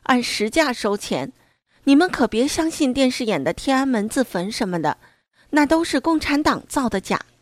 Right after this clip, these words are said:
他如梦初醒的大声说：“啊，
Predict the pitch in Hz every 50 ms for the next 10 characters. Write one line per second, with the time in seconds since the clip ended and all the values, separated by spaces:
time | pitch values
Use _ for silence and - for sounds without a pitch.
0 | _ _ _ _ _ _ _ _ _ _ _ _ _ - - 330 302 269 262 269
1 | 302 330 349 359 320 285 - - 285 262 - 240 196 - 247 - 277 269 254 -
2 | - 254 254 - - 254 226 220 262 _ _ _ _ _ _ _ - 262 254 277
3 | 320